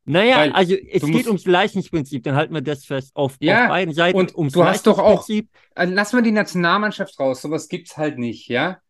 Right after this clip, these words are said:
Speaker 2: Ist ja
Speaker 1: Ja, da haben wir
Speaker 2: klar.
Speaker 1: geredet grad. <laughs> Ja,
Speaker 2: Nee,
Speaker 1: okay,
Speaker 2: nee, nee,
Speaker 1: dann
Speaker 2: ich
Speaker 1: geh
Speaker 2: hab
Speaker 1: auf
Speaker 2: ja
Speaker 1: den
Speaker 2: auch den
Speaker 1: Verein.
Speaker 2: Vergleich zu Bayern
Speaker 1: Ja,
Speaker 2: gemacht,
Speaker 1: alles
Speaker 2: weil,
Speaker 1: gut.
Speaker 2: Achtung,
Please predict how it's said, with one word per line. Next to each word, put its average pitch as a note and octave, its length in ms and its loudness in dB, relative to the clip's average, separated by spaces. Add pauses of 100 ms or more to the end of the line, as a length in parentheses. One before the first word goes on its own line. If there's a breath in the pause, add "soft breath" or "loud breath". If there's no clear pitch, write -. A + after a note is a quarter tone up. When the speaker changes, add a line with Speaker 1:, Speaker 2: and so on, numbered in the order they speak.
(140)
Speaker 2:
Ist A#2+ 140 -8
ja D3+ 60 2
Speaker 1:
Ja, C3 40 0
da B2 80 0
haben D#3 140 2
wir C#3 80 2
Speaker 2:
klar. - 40 -2
Speaker 1:
geredet C#3+ 380 0
grad. A2 160 -12 (120)
<laughs> - 800 -10 (560 loud breath)
Ja, C3+ 140 4
Speaker 2:
Nee, E3+ 80 4
Speaker 1:
okay, G3 120 6
Speaker 2:
nee, - 60 4
nee, B3+ 140 6
Speaker 1:
dann D#3+ 80 2
Speaker 2:
ich D3+ 60 0
Speaker 1:
geh F3 80 4
Speaker 2:
hab G3 60 4
Speaker 1:
auf F3+ 40 0
Speaker 2:
ja F3 60 4
Speaker 1:
den E3 60 4
Speaker 2:
auch F3 60 6
den - 20 6
Speaker 1:
Verein. E3+ 160 2
Speaker 2:
Vergleich D#3+ 360 2
zu F3 100 -12
Bayern G#3+ 300 0
Speaker 1:
Ja, - 0 -
Speaker 2:
gemacht, B2 240 -6
Speaker 1:
alles D#3 200 -2
Speaker 2:
weil, F#3+ 260 0
Speaker 1:
gut. A#3+ 160 -8 (240)
Speaker 2:
Achtung, F#3 500 -6